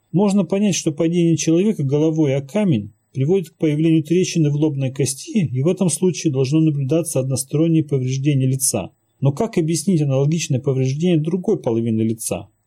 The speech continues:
Катался головой по камню как мячик? Абсолютно исключено, принимая во внимание характер повреждения головы,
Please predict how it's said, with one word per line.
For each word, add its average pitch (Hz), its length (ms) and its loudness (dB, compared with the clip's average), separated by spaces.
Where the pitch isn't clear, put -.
Катался 170 400 0
головой 160 420 2
по 139 120 -4
камню 156 320 0
как - 180 -6
мячик? 156 540 -2
Абсолютно 139 640 0
исключено, 143 680 0
принимая 147 520 2
во 123 140 -2
внимание 139 640 2
характер 151 420 -2
повреждения 143 720 0
головы, 143 560 0